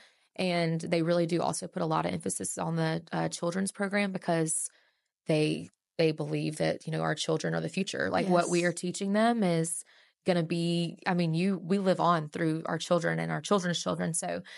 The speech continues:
Speaker 1: I think that's super cool. I mean, I was saved when I was in fifth grade. So,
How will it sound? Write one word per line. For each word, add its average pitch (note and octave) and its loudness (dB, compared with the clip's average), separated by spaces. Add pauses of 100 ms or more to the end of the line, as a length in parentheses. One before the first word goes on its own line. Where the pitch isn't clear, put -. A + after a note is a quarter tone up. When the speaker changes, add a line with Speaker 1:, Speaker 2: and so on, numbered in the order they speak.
(220)
Speaker 1:
I F3+ -2
think F3 0
that's F3+ 0
super - -8
cool. - 0
I F#3+ 0
mean, F3 2
I G3 6
was F#3+ 2
saved D#3+ -2 (480)
when E3 4
I D#3+ 6
was D#3+ 4
in D#3+ -6
fifth E3+ 0
grade. F3+ 4
So, E3 0